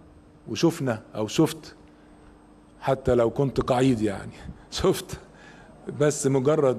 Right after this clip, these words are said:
مباراة في النادي الأهلي، في الاستاد الأهلي، ده بالنسبة لي هحس ساعتها إن أنا رديت جميل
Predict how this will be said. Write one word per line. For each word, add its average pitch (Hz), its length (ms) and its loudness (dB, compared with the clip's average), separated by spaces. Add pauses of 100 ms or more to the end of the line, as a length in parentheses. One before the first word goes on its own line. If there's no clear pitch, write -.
مباراة 131 420 2
في 135 100 -4
النادي 135 280 -2
الأهلي، 147 180 0
في 127 80 -6
الاستاد 135 300 0
الأهلي، 180 380 2 (400)
ده 151 120 2
بالنسبة 147 400 0
لي 151 140 4
هحس - 320 -2
ساعتها 165 420 0 (480)
إن 120 160 -6
أنا 156 320 -2
رديت 127 380 -6
جميل 123 400 -2